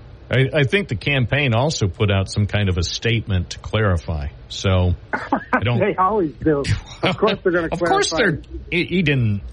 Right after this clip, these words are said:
Speaker 1: he didn't want the, I mean, fake news. Right now, fake news is, is sort of funny because we all know the origin of the phrase, and it's
Speaker 2: Right.
Speaker 1: all, all one can do is, is just shake,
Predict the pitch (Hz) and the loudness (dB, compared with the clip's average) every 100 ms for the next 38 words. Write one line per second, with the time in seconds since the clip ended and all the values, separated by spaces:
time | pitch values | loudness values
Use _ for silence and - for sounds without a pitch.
0 | - - 139 123 110 104 101 98 - - | -14 -4 0 2 0 2 0 0 -6 -4
1 | 110 95 90 80 - - - - - - | 0 2 2 -2 -6 -12 -18 -20 -20 -20
2 | - - 156 165 135 104 214 196 104 127 | -18 -2 2 2 2 0 0 0 0 2
3 | 180 135 110 - - - - - 120 156 | 2 2 0 -4 -16 -10 0 0 2 2
4 | 180 107 - 151 123 - 160 143 127 117 | 2 0 0 2 2 2 2 2 2 2
5 | 110 98 - - 127 - 135 120 101 - | 0 0 -4 -2 0 2 2 2 2 0
6 | 170 151 82 - - 123 - 120 101 - | 0 -2 -6 -10 -4 -4 0 0 0 -4
7 | - - - - - - 120 - - 156 | -8 -12 -20 -20 -20 -14 -12 -12 -10 -4
8 | 170 175 156 151 135 123 160 170 104 127 | 0 4 4 2 2 2 2 2 0 0
9 | - - - - - - 117 127 156 139 | -4 -10 -20 -20 -20 -6 -2 2 2 2
10 | 123 117 107 92 - 139 170 113 98 127 | 2 0 0 -2 -2 0 2 2 0 -2
11 | - - - 110 107 - - - - - | -4 -10 -6 -2 -2 -4 -10 -10 -14 -20
12 | - - - - - - - - 151 139 | -20 -20 -20 -20 -20 -20 -20 -4 0 2
13 | 147 165 156 151 147 131 131 113 143 160 | 2 2 4 4 2 2 2 2 2 0
14 | 117 110 135 113 - 117 - 127 117 | -2 -4 -2 -2 -2 -4 -2 -2 -2